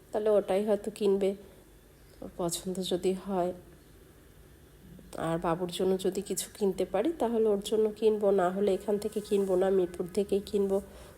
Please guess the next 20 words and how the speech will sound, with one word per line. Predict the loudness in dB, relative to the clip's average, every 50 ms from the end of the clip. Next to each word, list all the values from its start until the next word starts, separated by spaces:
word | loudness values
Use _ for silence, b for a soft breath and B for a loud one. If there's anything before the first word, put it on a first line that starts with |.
| B B -4
যেহেতু | -2 0 2 4 4 4
ওর | 2 2 0
পা | 2 2 2 2 0
ছোট, | -2 -4 -4 -6 -4 0 0
এখানে | 2 2 0 -2 0 0 0 0
পাবো | 2 2 0 0 0 0 -4
কি | -2 0 2
না | 2 2 2
ঠিক | 0 -2 -4 -6 -2 0
তাও | 2 4 4 4 4
জানি | 2 2 2 2 4 4 4
না। | 4 2 2 -2 B B B B B B B B B B B B -20 -18 -16 -10 -4 0
ও | 2
আবার | 2 4 2 2 0
একটা | -2 -2 -4 -2
জুতো | 0 0 0 0 0 -2
পায়ে | 0 2 2 2 2 2 0
পরে | 0 0 0 0
বসে | 0 -2 -2 0 2 2
আছে, | 2 2 2 0 0 0 0 -2